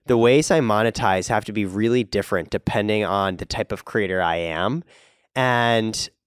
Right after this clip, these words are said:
then whatever efforts they try, it doesn't work. Like, I've seen TikTokers who try to launch merch lines and they can't sell anything because that's not a monetization format that's really conducive to how they've grown their following.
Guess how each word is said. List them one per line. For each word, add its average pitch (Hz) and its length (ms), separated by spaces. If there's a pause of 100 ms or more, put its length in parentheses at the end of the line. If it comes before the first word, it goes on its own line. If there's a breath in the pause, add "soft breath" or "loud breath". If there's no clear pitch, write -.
(160)
then 127 460
whatever 127 380
efforts 123 340
they 107 100
try, 143 420
it 117 260
doesn't 110 240
work. 139 180
Like, 110 140
I've 120 100
seen 127 160
TikTokers 120 640
who 117 80
try 113 180
to 110 80
launch 104 240
merch 104 280
lines 98 200
and 104 80
they 104 60
can't 110 200
sell 98 220
anything 104 500 (300 loud breath)
because 113 240
that's 123 320
not 113 340
a 107 60
monetization 104 580
format 98 480
that's 98 380
really 107 240
conducive 101 540
to 95 320
how 107 280
they've 104 340
grown 107 200
their 95 80
following. 85 460